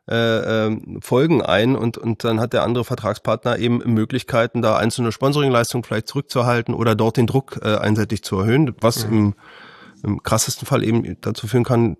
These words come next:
Speaker 1: die vollständig vom, vom Trikot zu entfernen, was natürlich auch Stuttgart nicht gern gemacht hat, weil das ja ihnen jetzt Ärger einbringt mit den verkauften Tickets, äh, der Trikots und, und ihren Mitgliedern und ihren, den Kunden dort. Und auf der anderen Seite, das, das, das war aber auch Thema bei unserem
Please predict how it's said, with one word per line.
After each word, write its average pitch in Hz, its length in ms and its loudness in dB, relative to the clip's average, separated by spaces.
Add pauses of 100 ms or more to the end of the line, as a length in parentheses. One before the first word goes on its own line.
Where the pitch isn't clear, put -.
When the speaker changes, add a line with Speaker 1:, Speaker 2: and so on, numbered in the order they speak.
Speaker 1:
die 110 140 -2
vollständig 117 480 2
vom, 110 200 2
vom 101 160 -2
Trikot - 260 -2
zu - 140 -4
entfernen, 92 380 2
was 101 100 0
natürlich 104 300 0
auch 101 80 -8
Stuttgart 123 420 0
nicht 95 140 -2
gern 101 180 2
gemacht 101 240 2
hat, 107 160 -4
weil 101 120 0
das 98 160 -2
ja 98 200 0 (400)
ihnen 123 140 4
jetzt 113 160 4
Ärger 107 320 4
einbringt 110 380 4
mit 113 180 0
den 107 160 2
verkauften 107 400 -4
Tickets, 123 560 -4
äh, 120 320 -4 (160)
der - 220 0
Trikots 127 440 0
und, 113 300 -2
und 110 180 -4
ihren 110 160 0
Mitgliedern 110 540 0
und 92 140 -6
ihren, 98 320 -2 (260)
den 104 100 -2
Kunden 156 340 4
dort. 101 220 2 (560)
Und 131 140 4
auf 127 80 0
der 120 120 4
anderen 143 200 6
Seite, 135 420 4
das, - 300 -4
das, - 380 -8
das - 120 -12
war 117 160 2
aber 110 220 2
auch 110 140 -6
Thema 123 260 0
bei 110 120 0
unserem 98 580 -2